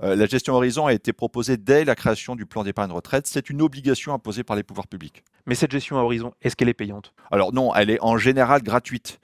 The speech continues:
Speaker 1: Et c'est un véritable service d'ailleurs qui fait preuve d'une réelle efficacité puisque la sécurisation est réalisée encore,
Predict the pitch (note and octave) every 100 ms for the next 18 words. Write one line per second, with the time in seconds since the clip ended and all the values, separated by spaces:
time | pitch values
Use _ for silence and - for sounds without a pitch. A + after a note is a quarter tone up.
0 | - - F#2 A2 A#2 B2 C3+ B2+ B2 D3
1 | C#3 D3+ A2 A2+ B2+ C#3+ - - G#2 -
2 | C3+ D#3 G#2+ G#2 G2+ D3 E3+ E3+ D3 -
3 | - B2+ - - C#3 F#3+ _ _ G#2 -
4 | F#2+ E2 - C3+ C3+ A#2 G#2+ - C#3+ -
5 | - G#2 G2 G2+ G2 A#2+ B2+ - B2+ C#3+